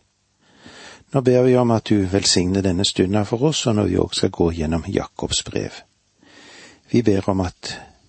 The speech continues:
du er til stede med de gode, hellige ånd. Amen. Vi er altså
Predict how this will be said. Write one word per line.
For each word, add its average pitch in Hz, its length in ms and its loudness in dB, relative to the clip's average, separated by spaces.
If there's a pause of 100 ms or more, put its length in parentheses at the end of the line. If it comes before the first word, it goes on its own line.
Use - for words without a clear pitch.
du 104 120 2
er 95 60 2
til 90 180 -2
stede 90 420 0
med 87 140 -2
de 87 140 -2
gode, - 420 -6
hellige - 400 -6
ånd. - 260 -8 (640)
Amen. - 460 -14 (2500)
Vi 120 100 4
er 139 120 4
altså 123 420 0